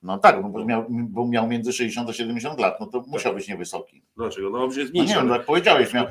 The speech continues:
Speaker 1: to był taki facet, miał sześćdziesiąt, siedemdziesiąt lat, niewysoki znaczy.
Speaker 2: Przecinek tam był jeszcze.
Speaker 1: A, no widzisz, no to trzeba wypisywać, e, z oponą na głowie, e, e, to, to
Speaker 2: Tak.
Speaker 1: opona z bobra.
Speaker 2: Tak, tak, tak, z oponą na głowie.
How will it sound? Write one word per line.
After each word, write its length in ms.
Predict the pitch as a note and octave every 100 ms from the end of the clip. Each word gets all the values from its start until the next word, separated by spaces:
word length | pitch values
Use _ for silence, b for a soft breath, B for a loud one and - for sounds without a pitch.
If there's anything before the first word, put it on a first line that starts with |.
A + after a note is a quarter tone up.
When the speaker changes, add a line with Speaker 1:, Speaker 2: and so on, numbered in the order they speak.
| - _
Speaker 1:
to 80 | D3
był 120 | D#3
taki 260 | D3 B2
facet, 380 | B2 C3+ D#3 C#3
miał 120 | C3+
sześćdziesiąt, 380 | B2+ C3+ B2+ B2+
siedemdziesiąt 800 | C#3+ B2+ B2 A2+ A2 A2 A#2 G#2+
lat, 200 | G2+ A2+
niewysoki 520 | A#2 G#2 - F2 -
znaczy. 320 | - D#2 - - _ _
Speaker 2:
Przecinek 380 | - A#2+ F#2+ -
tam 140 | D2+
był 100 | _
jeszcze. 220 | _ - -
Speaker 1:
A, 160 | G2 D#2
no 120 | F2 F2+
widzisz, 300 | D#2+ - -
no 100 | -
to 120 | G2
trzeba 360 | G#2+ G#2+ G#2+ - - G2
wypisywać, 600 | A#2+ B2+ F#2+ A#3+ G2 - F#2 -
e, 440 | F#2+ G#2 G#2+ G#2+
z 140 | G2+ F#2
oponą 460 | - D#3+ F3 E3
na 120 | D#3+ D3
głowie, 560 | E3+ C#3 - B2 A2 B A2 B A#2+
e, 140 | B2+ B2+
e, 240 | B2 A2
to, 120 | - B2+
to 200 | - A#2+
Speaker 2:
Tak. 80 |
Speaker 1:
opona 340 | - - B2+ D3
z 60 | C3
bobra. 320 | C#3+ G2+ - -
Speaker 2:
Tak, 220 | A2 -
tak, 220 | G#2 -
tak, 200 | G2+ -
z 60 | G#2
oponą 300 | G2 F#2+ F#2
na 140 | F2
głowie. 240 | E2+ D#2